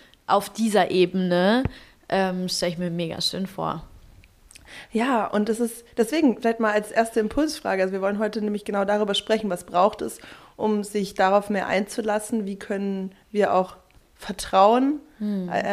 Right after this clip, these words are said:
Speaker 2: ähm, mal thematisieren, was ja so ein Schlüsselzugang ist für viele, um sich fallen lassen zu können.
Speaker 1: Hm.
Speaker 2: Ähm, und vielleicht kannst du mal reflektieren, wenn du in einer Beziehung bist oder schon mal in einer Beziehung warst,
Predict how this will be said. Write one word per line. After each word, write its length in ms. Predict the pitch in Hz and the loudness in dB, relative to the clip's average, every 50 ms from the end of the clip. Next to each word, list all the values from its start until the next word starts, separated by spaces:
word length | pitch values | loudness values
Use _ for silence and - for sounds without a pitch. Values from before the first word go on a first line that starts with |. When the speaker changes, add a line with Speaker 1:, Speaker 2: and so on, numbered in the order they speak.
| 202 | 0
Speaker 2:
ähm, 140 | 202 202 202 | 0 0 0
mal 160 | 196 185 190 | 0 0 0
thematisieren, 880 | 190 - 220 214 202 196 196 - 214 185 180 196 208 233 240 254 247 226 | 0 0 2 2 2 2 0 -2 -6 -4 -4 0 2 2 4 4 2 0
was 180 | 202 202 202 - | 0 -2 -2 -2
ja 80 | 202 | -4
so 120 | 190 202 190 | -2 -2 -2
ein 140 | 185 190 190 | -2 -4 -4
Schlüsselzugang 760 | - - 233 226 233 214 - - - - 214 226 226 226 220 | -2 -2 -2 -2 -2 -6 -6 -10 -10 -4 -2 0 0 0 -2
ist 160 | - 226 - | -4 -8 -6
für 140 | - 226 214 | -6 -8 -8
viele, 360 | 214 - 220 220 208 220 - | -6 -6 -8 -6 -4 -4 -4
um 300 | - - 202 202 202 202 | -2 -2 -2 -2 -2 -2
sich 160 | 196 202 196 | -4 -4 -6
fallen 300 | - - 202 202 202 202 | -2 0 2 2 2 0
lassen 280 | 190 185 185 - 208 190 | -2 -4 -4 -6 -10 -10
zu 140 | - - 190 | -10 -14 -14
können. 460 | - - 202 202 214 233 254 302 294 | -4 -2 0 0 0 0 -2 -2 -4
Speaker 1:
Hm. 520 | - 196 196 190 185 180 180 180 180 190 196 | -4 -6 -4 -4 -4 -6 -6 -8 -10 -10 -4
Speaker 2:
Ähm, 460 | 202 202 202 202 202 202 208 202 202 - - | -2 0 0 2 0 0 -2 -2 -4 -6 -6
und 140 | 214 202 | -8 -8
vielleicht 300 | 190 - 202 208 214 214 | -4 -2 -2 -2 -2 0
kannst 260 | - 262 254 247 - - | 0 0 0 0 0 0
du 40 | 240 | 2
mal 160 | 233 220 220 | 2 2 2
reflektieren, 760 | 214 208 202 - - 196 196 - - - 214 233 240 233 202 | 0 -2 -4 -2 -4 -6 -6 -6 -8 -2 0 2 2 2 0
wenn 180 | 190 196 208 | 0 -2 0
du 260 | 202 208 208 208 208 208 - - _ _ _ _ - | 0 0 -2 -2 -2 -4 -12 -20 _ _ _ _ -10
in 80 | 196 | -6
einer 220 | 190 185 180 185 180 | -4 -2 -2 -2 -2
Beziehung 420 | 185 185 - - - 202 190 190 | -2 -6 -6 -4 -4 -2 -2 0
bist 240 | 185 220 254 247 - | 0 0 0 -2 -4
oder 140 | 214 214 202 | -4 -2 0
schon 140 | 208 - 190 | 0 0 0
mal 80 | 196 190 | -2 -2
in 60 | 180 | -2
einer 120 | 185 180 | -2 -2
Beziehung 500 | 170 180 180 - - - 202 190 180 170 | -2 -4 -6 -6 -8 -6 -4 -4 -4 -2
warst, 460 | 170 165 175 214 311 330 - - - | -2 -2 0 0 -2 -2 -4 -12 -20